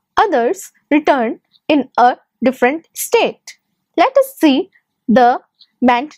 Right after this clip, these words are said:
diagram as shown in the figure. The sample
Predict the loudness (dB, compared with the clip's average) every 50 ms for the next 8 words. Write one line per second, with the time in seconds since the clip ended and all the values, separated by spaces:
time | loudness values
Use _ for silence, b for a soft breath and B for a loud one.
0 | _ -2 0 0 0 0 0 -2 -2 -2 -6 -10 -12 _ _ _ _ _ -4 -4
1 | -4 -4 -6 -10 -12 -8 -2 -2 0 0 0 -4 -8 b b b _ -2 -2 -2
2 | 0 0 0 0 0 -2 -6 _ _ 0 0 2 2 2 0 -2 -4 _ _ _
3 | _ _ _ _ _ _ _ -2 0 2 2 0 0 -2 -6 _ _ _ -4 0
4 | 0 0 0 -2 -2 -2 -2 -2 -4 -6 -10